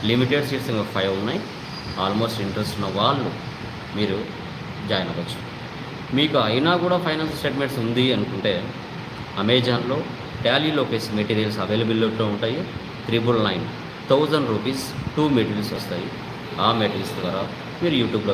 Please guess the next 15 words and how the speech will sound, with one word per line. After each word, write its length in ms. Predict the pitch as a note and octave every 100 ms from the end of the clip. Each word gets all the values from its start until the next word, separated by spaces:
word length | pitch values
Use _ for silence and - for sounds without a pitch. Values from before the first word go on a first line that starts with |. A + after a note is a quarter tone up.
| F#2+
వీడియో 160 | F#2+ F#2
చూసి 180 | G2+ G3 F#3+
నేర్చుకోవచ్చు. 500 | F3 B2 G2+ F2+ - - - - - - F#2 A#2
ఆ 20 | A#2+
ఫెసిలిటీ 360 | G#2 G#2 F#2+ F2+
కూడా 100 | G2 C3+
ఇస్తున్నాం. 340 | - E2 - E2 - - - - - G2+
నా 80 | A#2+ C#3
మొబైల్ 260 | A2+ G#2 F#2+
నెంబర్ 260 | F#2+ F#2+ F#2 - -
డిస్క్రిప్షన్లో 520 | A2 - A#2 - A2+ A2
ఉంటుంది, 300 | A2 A2+ C#3 - - - - A2
థంబ్‌నెయిల్ 340 | A2+ B2 B2 A#2+
మీద 80 | A#2
ఉంటుంది. 300 | A2 G#2+ A#2